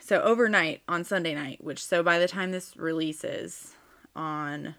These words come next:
Monday morning, I'll put it out so that you can listen to it first thing in the morning, uh, at least by Eastern <laughs> Standard Time,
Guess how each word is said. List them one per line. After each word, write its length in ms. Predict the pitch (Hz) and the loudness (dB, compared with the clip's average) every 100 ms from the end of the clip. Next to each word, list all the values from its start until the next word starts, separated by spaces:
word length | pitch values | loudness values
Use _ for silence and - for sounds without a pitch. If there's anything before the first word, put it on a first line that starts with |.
| _ _ | _ _
Monday 340 | - 170 170 202 | -6 -4 0 -2
morning, 460 | 190 143 151 214 | -2 -6 -6 -6
I'll 100 | 233 | -6
put 140 | 165 160 | -6 -4
it 60 | |
out 200 | 156 - | -2 -4
so 100 | - | -6
that 100 | 156 | -8
you 80 | 156 | -8
can 140 | 160 151 | -8 -10
listen 240 | 151 156 | -10 -10
to 120 | 156 | -6
it 220 | 156 156 - _ _ | -6 -6 -12 _ _
first 280 | _ 147 - | _ -10 -8
thing 320 | 147 139 190 - _ _ _ _ _ _ _ | -8 -6 -8 -12 _ _ _ _ _ _ _
in 100 | 165 | -8
the 60 | 175 | -4
morning, 460 | 175 143 151 214 - - _ _ _ _ | -2 -2 -4 -6 -8 -20 _ _ _ _
uh, 220 | 151 139 - | 0 2 2
at 100 | 160 | 2
least 220 | 160 160 | 0 2
by 100 | 147 | 0
Eastern 400 | 143 - 190 180 | 0 -2 -2 -2
<laughs> 0 | |
Standard 420 | - 185 160 151 | -2 0 0 0
Time, 500 | 160 143 143 151 | 0 0 0 -2